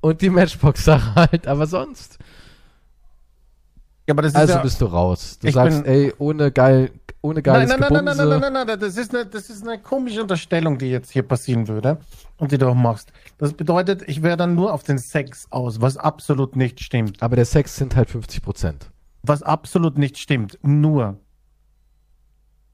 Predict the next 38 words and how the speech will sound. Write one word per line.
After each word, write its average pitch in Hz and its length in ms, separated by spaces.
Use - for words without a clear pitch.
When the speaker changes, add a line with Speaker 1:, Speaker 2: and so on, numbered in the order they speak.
Speaker 2:
ist 147 200
das 156 100
etwas, 165 400
was 151 140
du 160 80
dann 135 240
täglich 151 480
hast. 123 340
Und 139 160
ich 160 140
kann 147 180
mir 147 60
ni-, 147 180
das 127 180
passt - 320
irgendwie 160 260
nicht 143 220
zum 143 120
Rest 139 220
zusammen. 123 460
Wenn 143 160
du 160 120
jede 165 520
Nacht 151 420
dann 123 260
oder 143 340
jeden 147 320
Tag - 320
einmal 147 600
dann 139 240
eigentlich 156 380
nicht 208 300
mit 151 140
jemandem 147 640
körperlich 147 520
nahe 135 260
sein 110 300
willst 101 320